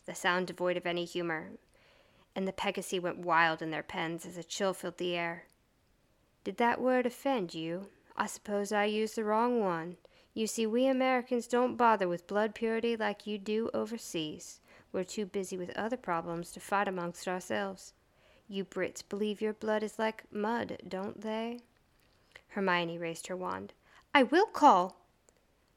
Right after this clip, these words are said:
"I know I'm right," the stranger cut in, his tall frame looming over her as he took a step forward. "What I really want to know is what a pure-blooded dark wizard like Draco Malfoy is doing with the great Hermione Granger,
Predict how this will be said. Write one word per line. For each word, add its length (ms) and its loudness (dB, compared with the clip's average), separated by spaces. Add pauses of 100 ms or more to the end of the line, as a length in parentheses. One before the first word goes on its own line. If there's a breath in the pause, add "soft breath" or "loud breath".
(120)
"I 100 4
know 220 4
I'm 200 0
right," 300 0 (300)
the 100 -4
stranger 360 -4
cut 240 -2
in, 180 0
his 200 -6
tall 320 -2
frame 380 -4
looming 320 -2
over 220 -2
her 200 -2
as 200 -4
he 60 -8
took 220 -10
a 60 -8
step 300 -6
forward. 460 -6 (760 soft breath)
"What 140 0
I 120 4
really 300 4
want 200 2
to 60 0
know 240 0
is 140 0
what 160 2
a 60 -4
pure-blooded 760 0
dark 340 2
wizard 360 -2
like 180 -4
Draco 440 -2
Malfoy 760 -4
is 120 -2
doing 240 2
with 120 0
the 60 -10
great 280 -2
Hermione 480 0
Granger, 560 -2